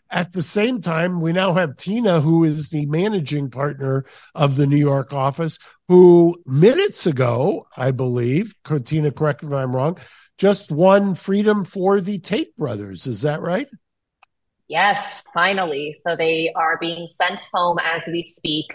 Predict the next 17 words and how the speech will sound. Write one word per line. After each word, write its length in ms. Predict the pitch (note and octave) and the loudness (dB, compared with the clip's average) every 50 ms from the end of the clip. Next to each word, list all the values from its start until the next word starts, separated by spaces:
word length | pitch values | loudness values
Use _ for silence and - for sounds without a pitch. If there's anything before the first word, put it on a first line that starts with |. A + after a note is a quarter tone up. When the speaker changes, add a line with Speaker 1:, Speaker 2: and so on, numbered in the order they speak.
| - - | -10 -8
Speaker 2:
I 60 | D#3 D#3 | -8 -2
got 200 | - D3+ D#3 D#3 | 2 2 4 4
off 180 | D3+ D#3 D#3 - - - | 4 2 2 -2 -8 -6
minutes 340 | E3+ E3+ E3 E3 D#3+ - | -6 -4 -4 -4 -4 -2
ago 400 | F#3 D#3 D#3+ D#3 D#3 D#3 D3+ - - _ _ _ _ | 0 2 4 4 4 4 0 -2 -4 _ _ _ _
with 160 | D#3+ D#3+ - - | -2 0 2 4
Aline, 520 | - E3 E3 E3 D#3+ D3+ D3+ D#3 D#3+ D#3+ D#3+ | 6 6 8 6 6 4 2 -2 -6 -8 -8
who's, 360 | D#3+ D#3 D3 - - - - - - | -8 -8 -8 -6 -6 -8 -6 -2 -2
uh, 140 | D3 C#3+ D3 | 0 0 0
the 100 | D#3 D3 | 0 0
Romanian 540 | E3 E3 E3 E3+ E3 D#3+ D#3+ D#3+ D#3+ D#3 | 0 0 0 0 0 0 0 -2 -4 -4
defense 360 | D#3 D#3+ - E3 D#3+ D#3 - - | -4 -4 -4 -4 -6 -4 -4 -6
attorney 460 | D#3+ - - D#3+ D#3 D3+ D3+ D3+ C#3+ | -6 -4 -4 -4 -4 -2 -4 -4 0
that 220 | D3+ D3 C#3+ - D3 | 2 2 2 2 0
we're 120 | D#3 D#3 | 0 0
working 360 | D3 D3+ D#3 D#3 - D3+ D#3 | 0 -2 -4 -4 -6 -10 -4
with. 220 | C#3+ C3+ D3 E3 | -2 -2 -2 -2